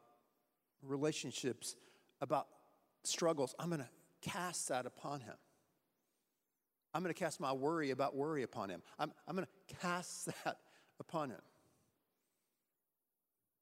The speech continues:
And I can do that because I know He cares for me.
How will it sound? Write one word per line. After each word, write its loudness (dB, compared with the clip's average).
And 0
I 2
can 0
do 4
that 4
because 4
I 2
know 6
He 8
cares 4
for 0
me. -2